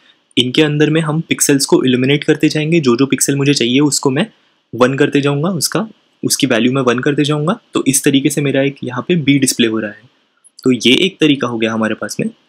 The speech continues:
कि हम rectangular grid बना के उसके अंदर में dot dots हम बना सकते हैं। दूसरा एक तरीका है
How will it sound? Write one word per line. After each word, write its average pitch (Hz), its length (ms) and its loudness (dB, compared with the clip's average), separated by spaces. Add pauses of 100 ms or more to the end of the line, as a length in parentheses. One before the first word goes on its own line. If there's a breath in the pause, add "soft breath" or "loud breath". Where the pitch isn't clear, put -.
(120)
कि 127 100 0
हम 151 240 0
rectangular 113 640 -4
grid 135 280 2
बना 110 300 -4
के 175 80 0
उसके 135 260 -2
अंदर 117 240 -4
में 170 140 -2
dot 113 260 -2
dots - 260 -2
हम 202 140 -4 (380)
बना 110 160 0
सकते - 300 -10
हैं। 101 120 -12 (320)
दूसरा 117 360 0
एक 196 160 -4
तरीका 180 280 0
है 202 180 -4